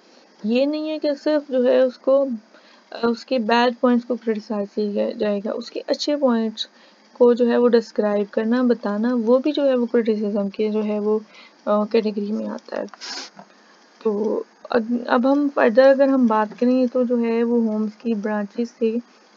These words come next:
अ, applied and pure। तो another area Holmes mention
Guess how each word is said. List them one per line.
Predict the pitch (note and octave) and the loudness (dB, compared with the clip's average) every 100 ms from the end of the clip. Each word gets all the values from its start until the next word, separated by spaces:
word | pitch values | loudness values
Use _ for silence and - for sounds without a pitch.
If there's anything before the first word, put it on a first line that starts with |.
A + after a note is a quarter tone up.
| _ | _
अ, | - A3 G#3+ A3+ | -4 -2 -2 -4
applied | G#3+ - G#3+ G#3 A3+ | -4 -2 -2 0 0
and | A#3+ A#3+ A#3 | 2 2 0
pure। | A3 G#3+ A#3 C#4 _ _ _ _ | -2 -4 -6 -12 _ _ _ _
तो | G#3 G3+ A3 - | -6 -4 -4 2
another | B3 C4 D#4 D4+ | 2 4 0 0
area | D4 D4+ C#4 | 0 0 2
Holmes | C4 C#4 C#4+ | 2 2 0
mention | B3 A#3+ A#3 C4+ C4+ | 0 2 2 2 0